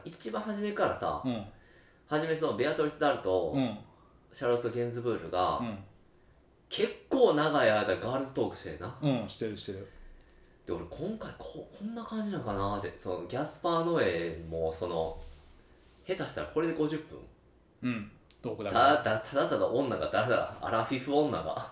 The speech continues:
Speaker 2: うん。
Speaker 1: だらだら話してるだけっていうのをやったらどうしようって。
Speaker 2: うん。
Speaker 1: だってこれ十五分ぐらいやったやろ。
Speaker 2: ぐらいあったかな。
Speaker 1: うん。
Speaker 2: うん。
Speaker 1: この五十何分の映画って十五分ぐらい。
Speaker 2: うん。
Speaker 1: この話がだらだらだらついてさ。
Speaker 2: 結構、まあ、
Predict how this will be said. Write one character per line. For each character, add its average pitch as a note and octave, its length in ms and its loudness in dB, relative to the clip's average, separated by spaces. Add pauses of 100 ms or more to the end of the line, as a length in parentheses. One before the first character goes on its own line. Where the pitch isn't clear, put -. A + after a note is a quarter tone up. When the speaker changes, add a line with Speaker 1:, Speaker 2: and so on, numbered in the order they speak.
Speaker 2:
う A2 40 -8
ん。 G#2 140 -8 (360)
Speaker 1:
だ A2 100 -4
ら B2+ 100 2
だ A#2+ 80 2
ら - 60 -4
話 B2 340 0
し - 20 -10
て B2+ 80 2
る A2+ 60 2
だ A#2 120 2
け B2+ 120 2
っ - 140 -10
て F#2 80 -10
い E2 120 0
う E2+ 40 -2
の D2+ 160 -4
を C2+ 40 -8
や C#2+ 80 -10
っ - 40 -14
た - 80 -4
ら - 60 -4
ど G2 140 0
う D3+ 80 6
し F#3+ 80 2
よ F3 100 6
う - 60 -2
っ - 20 -8
て。 - 260 -8
Speaker 2:
う A#2 40 -6
ん。 G#2 160 -8 (920)
Speaker 1:
だ C#3 80 -8
っ - 20 -12
て A#2+ 60 -2
こ F2+ 120 -2
れ E2 60 -2
十 B2 300 0
五 A#3 100 10
分 A3+ 120 4
ぐ A3+ 40 4
ら E3+ 80 4
い - 20 2
や - 40 -2
っ - 20 -8
た E2 80 -2
や D2 60 -2
ろ。 - 60 -8 (960)
Speaker 2:
ぐ B2 100 -2
ら G2 80 0
い - 40 -2
あ - 20 -4
っ - 40 -10
た - 80 -4
か - 140 -6
な。 E2+ 60 -8
Speaker 1:
う - 20 -6
ん。 F2 40 -4
Speaker 2:
う F2 40 -4
ん。 D#2 260 -6 (560)
Speaker 1:
こ - 100 -10
の D#2 80 -6
五 B2+ 220 6
十 F#3+ 220 4
何 B2+ 220 4
分 A2 100 0
の D#2 80 -2
映 G2+ 160 4
画 G#2 120 4
っ - 40 0
て E2+ 100 -6
十 A#2+ 200 -2
五 E3 80 4
分 F3 120 2
ぐ D3 60 2
ら E2+ 60 0
い。 - 100 -8 (560)
Speaker 2:
う C#3 40 -2
ん。 G#2+ 260 -6 (560)
Speaker 1:
こ E2 140 -8
の D#2+ 60 -6
話 E2+ 300 -6
が - 60 -2
だ D2+ 140 -4
ら - 140 -2
だ - 80 -4
ら F#2 140 -4
だ - 20 2
ら - 160 2
つ F#2+ 140 -2
い E2 80 -4
て - 20 -6
さ。 A2 40 -2
Speaker 2:
結 G#2 120 -2
構、 E2 60 -4
ま D2+ 40 -2
あ、 C#2+ 280 -4